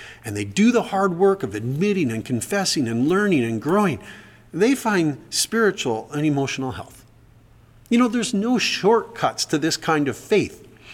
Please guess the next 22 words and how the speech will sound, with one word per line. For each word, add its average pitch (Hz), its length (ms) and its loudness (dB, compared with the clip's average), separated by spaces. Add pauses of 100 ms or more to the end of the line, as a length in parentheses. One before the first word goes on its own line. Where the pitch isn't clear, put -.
(140)
It's - 300 2 (300)
the 151 100 -2
hard 196 560 2
work 180 320 2
and 107 280 -4
diligence 180 640 2
and 123 100 -4
the 113 60 -4
follow 196 360 2
through 190 240 0
that's 165 220 0
needed. 165 460 -2 (420)
It's 139 140 -6
perseverance. 131 720 -6 (920)
I 196 100 6
think 220 180 0
most 165 380 6
of 147 100 2
us 135 200 0
would 147 140 2
agree 147 360 4
with 143 420 4